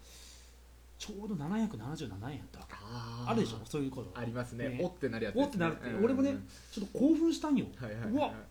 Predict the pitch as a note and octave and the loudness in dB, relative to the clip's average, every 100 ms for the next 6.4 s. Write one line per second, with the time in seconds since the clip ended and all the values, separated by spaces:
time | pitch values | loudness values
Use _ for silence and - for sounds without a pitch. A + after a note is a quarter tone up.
0 | - F#3+ F#3+ A#3 A3 D#3 F#3+ D3+ C3+ F3 | -2 0 2 2 2 2 2 0 -2 -2
1 | C#3+ F#2+ - G#2 A2+ B2+ C3+ - F2+ - | -2 -6 -10 -8 -6 -4 -4 -6 -12 -14
2 | - - - B3 - - - - - - | -14 -10 2 4 4 -4 -18 -20 -20 -8
3 | - D4+ D#4 D#4+ B3+ - E3+ A#3+ F4+ F4 | 0 2 2 0 0 2 4 6 4 2
4 | F3 D3+ A#2+ G2+ B2+ A2+ C#3+ F#3 D#4+ D#4 | 0 0 -2 -4 -6 -4 -2 0 2 2
5 | E3 C#3 A3+ C#4 A3 D3+ C#3 B2+ C3 F#3 | 2 2 2 2 2 2 -2 -4 -4 -2
6 | F3 F3 F3+ - | 0 0 -2 -4